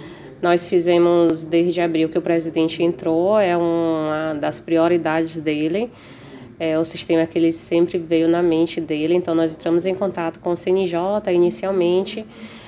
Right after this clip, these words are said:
é, fizemos um contato com, com a área de automação e de inteligência artificial lá.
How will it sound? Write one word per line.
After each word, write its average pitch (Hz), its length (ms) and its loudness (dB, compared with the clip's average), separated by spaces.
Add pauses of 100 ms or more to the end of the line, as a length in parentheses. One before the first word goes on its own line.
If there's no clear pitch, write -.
(140)
é, 160 320 2 (140)
fizemos 170 800 2 (1500)
um 185 80 2
contato 175 540 2
com, 165 600 0
com 160 280 0
a - 80 0
área 165 240 2
de 170 100 -2
automação 165 640 0
e 175 40 4
de 170 60 2
inteligência 165 540 0
artificial 160 680 -4
lá. 156 380 -4